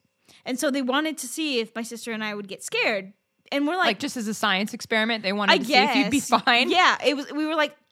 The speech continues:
Speaker 1: they, they left us home alone. So I must have been thirteen at the time. But, like, my parents said it was the scariest movie, like, ever.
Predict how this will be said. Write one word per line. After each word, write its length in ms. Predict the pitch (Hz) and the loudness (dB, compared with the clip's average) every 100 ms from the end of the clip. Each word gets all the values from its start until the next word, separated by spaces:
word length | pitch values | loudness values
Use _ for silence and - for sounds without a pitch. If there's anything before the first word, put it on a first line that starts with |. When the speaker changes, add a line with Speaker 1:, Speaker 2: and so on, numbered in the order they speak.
| _ _ _ _ - _ | _ _ _ _ -20 _
Speaker 1:
they, 240 | 226 302 262 | -4 -2 -2
they 180 | 247 311 | -4 -2
left 280 | 277 320 427 | 0 0 -4
us 80 | - | -8
home 220 | 320 285 | -4 -2
alone. 320 | 226 214 185 | -2 -4 -4
So 100 | 247 | -6
I 60 | 233 | -2
must 260 | 254 294 | -2 -4
have 80 | 330 | -6
been 160 | 277 247 | -6 -4
thirteen 440 | 220 - - 214 | -6 -8 -8 -10
at 100 | 175 | -10
the 60 | - | -16
time. 440 | 196 170 - 190 _ _ _ _ _ - | -16 -14 -16 -20 _ _ _ _ _ -6
But, 160 | 277 214 | -4 0
like, 160 | 233 | 0
my 160 | 233 233 | 2 2
parents 280 | 277 285 269 | 2 -6 -6
said 100 | 247 | -8
it 60 | 208 | -8
was 80 | 196 | -12
the 60 | |
scariest 600 | - - 226 226 220 214 | -16 -10 -6 -4 -4 -6
movie, 400 | 208 190 185 - _ _ _ | -10 -12 -14 -16 _ _ _
like, 200 | 185 - - | -14 -14 -10
ever. 340 | 185 - - | -10 -10 -20